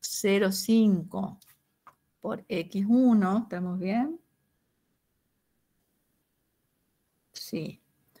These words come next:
Más cuarenta por X dos. Entonces, decimos que por teorema del límite cen-, eh, perdón,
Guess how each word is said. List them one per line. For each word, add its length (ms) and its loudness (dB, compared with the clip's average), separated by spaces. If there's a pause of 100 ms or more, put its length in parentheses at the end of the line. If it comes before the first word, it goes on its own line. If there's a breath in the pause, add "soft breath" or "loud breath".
(500)
Más 720 2 (1120)
cuarenta 1200 0 (480)
por 160 -6
X 320 -6
dos. 480 0 (1400 soft breath)
Entonces, 720 8
decimos 560 4
que 540 4 (760)
por 240 10
teorema 380 8
del 120 6
límite 380 4
cen-, 480 0
eh, 160 4
perdón, 540 4